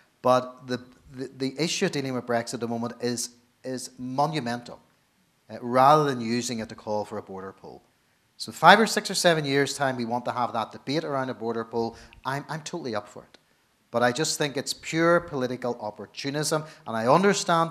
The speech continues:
politics is about <laughs> opportunism in that sense, but I do just think it's reckless.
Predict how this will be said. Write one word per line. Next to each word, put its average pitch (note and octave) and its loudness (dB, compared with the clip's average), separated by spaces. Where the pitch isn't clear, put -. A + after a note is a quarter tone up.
politics C3+ 2
is A#2+ -6
about B2 -2
<laughs> C#3+ -2
opportunism C#3 -6
in G#2+ -6
that A#2 -2
sense, B2 -6
but A#2+ 2
I A#2+ 4
do A#2+ -4
just G#2+ -8
think F#2+ -14
it's - -14
reckless. - -14